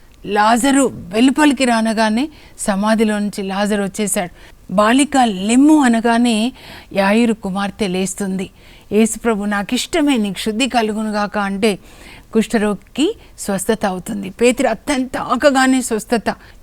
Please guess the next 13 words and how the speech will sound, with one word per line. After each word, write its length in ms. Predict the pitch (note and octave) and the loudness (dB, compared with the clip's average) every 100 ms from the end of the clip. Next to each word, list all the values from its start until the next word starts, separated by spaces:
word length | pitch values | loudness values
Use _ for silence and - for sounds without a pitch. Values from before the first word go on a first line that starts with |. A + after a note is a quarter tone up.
| A#3 | -4
ఇంకా 200 | A#3+ B3 | 0 0
పేతురు 440 | - B3 C4+ D4 | 0 0 2 2
వాళ్ళ 220 | B3 A#3 | 4 4
ఇంటి 320 | A3+ A3+ A#3+ | 2 0 2
ముందు 360 | C4 A3+ C4 C4+ | 2 2 4 2
అందరూ 880 | G#3+ G#3 B3 A#3+ B3 C#4 D4 D#4+ E4 | 0 -6 -8 -6 -8 -8 0 2 2
కూడా 280 | C4+ C#4+ B3+ | 2 2 4
రోగులే, 460 | A3 A3+ A3+ A3+ - - - - - | 4 4 4 2 -2 -18 -20 -20 -8
కానీ 220 | G3+ G#3+ | -4 -2
యేసు 160 | A3 G#3+ | -2 -2
ప్రభు 220 | A3+ G3+ | -2 -2
ఒక్క 280 | G3 - D4+ | -6 -6 -2
మాటతో, 500 | C4 B3+ C4 A#3 | 0 2 2 0